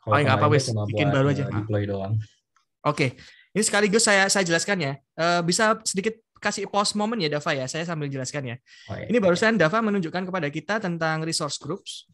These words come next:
Speaker 2: Nah, resource groups itu kayak biasanya akan kita kelompokkan, mm, bisa berdasarkan organisasi, bisa berdasarkan, eh, project, ya,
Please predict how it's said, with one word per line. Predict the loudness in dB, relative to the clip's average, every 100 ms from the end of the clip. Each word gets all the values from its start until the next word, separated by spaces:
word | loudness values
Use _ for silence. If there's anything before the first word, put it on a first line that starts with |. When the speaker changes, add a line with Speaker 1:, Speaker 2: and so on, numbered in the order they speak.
| -20 -20 _
Speaker 2:
Nah, | -2 0
resource | 2 2 0 0
groups | 0 0 -2
itu | -6 -4 -2 0 0 -6 _ _ _ _ _ _ _ _ _ _ -20 -4
kayak | -2 0 0 0 -4 _ _ -2
biasanya | 0 2 0 0 -2 -2
akan | -4 -6
kita | -6
kelompokkan, | -6 -6 -6 -8 -6 -6 -8 -14 _ _ _ _ _ _
mm, | -14 -12 -10 -6 -4 -2
bisa | 0 0 2 0
berdasarkan | -2 -2 -2 -4
organisasi, | -6 -6 -6 -6 -6 -6 -8 -10 _ _ _ _ _ _ _ -4
bisa | 0 2
berdasarkan, | 2 2 0 0 -2 -2 -2 -2 -2 -4 -4 -6 -8 -8 -10 -12 -16 _ _ _ _ -6
eh, | -4 -2 -4 -4 -4 -4 -4 -4 -8 _ _ 0
project, | 2 4 2 -2 _ _ _ _
ya, | -6 -6